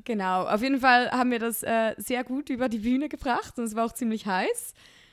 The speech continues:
Und der eine Typ der Gruppe war auch mega angetan, also der stand direkt auf und hat mich genommen und war so, „Wir gehen eine halbe Stunde in ein V I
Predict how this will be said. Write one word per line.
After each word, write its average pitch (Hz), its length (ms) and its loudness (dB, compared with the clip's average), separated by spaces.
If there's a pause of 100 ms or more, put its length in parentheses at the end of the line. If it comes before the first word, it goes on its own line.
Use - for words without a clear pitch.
(280)
Und 233 340 0
der 214 160 0
eine 220 240 0
Typ 226 200 -6
der 226 100 -2
Gruppe 214 300 -6
war 202 100 2
auch 196 140 -4
mega 220 440 0
angetan, 196 640 -4
also 190 200 -6
der 196 120 -4
stand 196 260 -4
direkt 220 380 -4
auf 214 280 2
und 202 120 0
hat 202 100 -2
mich 196 140 -6
genommen 190 360 -2
und 180 140 -4
war 170 140 -2
so, 175 120 -8
„Wir 175 80 -6
gehen 170 200 -4
eine 170 80 -4
halbe 160 180 -4
Stunde 160 280 -4
in 147 100 -4
ein 151 140 -4
V 147 80 -6
I 143 60 0